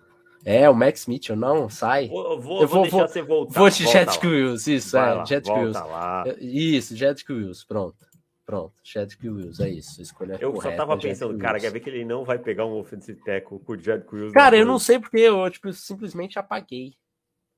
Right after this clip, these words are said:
Speaker 1: que era uma necessidade dos Jets, posição de tackle. Achei que eles tinham pego, sabe? Fiquei, fiquei tanto tempo fazendo mock na cabeça com o offensive tackle que eu esqueci que eles pegaram o Will McDonald, né?
Speaker 2: Nossa, que escolha tenebrosa do Will McDonald.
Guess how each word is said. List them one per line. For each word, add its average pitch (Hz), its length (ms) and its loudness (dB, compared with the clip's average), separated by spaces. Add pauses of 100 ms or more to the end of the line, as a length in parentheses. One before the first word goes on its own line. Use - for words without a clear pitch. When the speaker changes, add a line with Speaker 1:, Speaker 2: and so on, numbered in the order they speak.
(160)
Speaker 1:
que 120 280 -14
era 117 180 -6
uma 127 120 -10
necessidade 120 760 -12
dos 117 220 -16
Jets, - 640 -12
posição 107 340 -12
de 113 180 -12
tackle. 98 420 -12 (320)
Achei - 220 -6
que - 100 -12
eles 120 140 -10
tinham 139 180 -2
pego, 123 420 -4
sabe? 139 300 -2
Fiquei, 139 320 0 (240)
fiquei 151 200 2
tanto 220 220 4
tempo 180 200 2
fazendo 135 380 4
mock 117 380 2
na 104 120 -2
cabeça 107 480 -4
com 107 160 -8
o 104 40 -4
offensive 107 420 -8
tackle 120 360 -4 (320)
que - 80 -8
eu 117 40 -4
esqueci 120 380 -8
que 117 120 -14
eles 117 120 -12
pegaram 117 340 -6
o - 40 -8
Will 117 100 -6
McDonald, 101 640 -10
né? 98 200 -14 (220)
Speaker 2:
Nossa, 113 600 -12
que - 140 -20
escolha 107 300 -8
tenebrosa 92 640 -6
do 80 100 -18
Will 85 120 -14
McDonald. 85 480 -16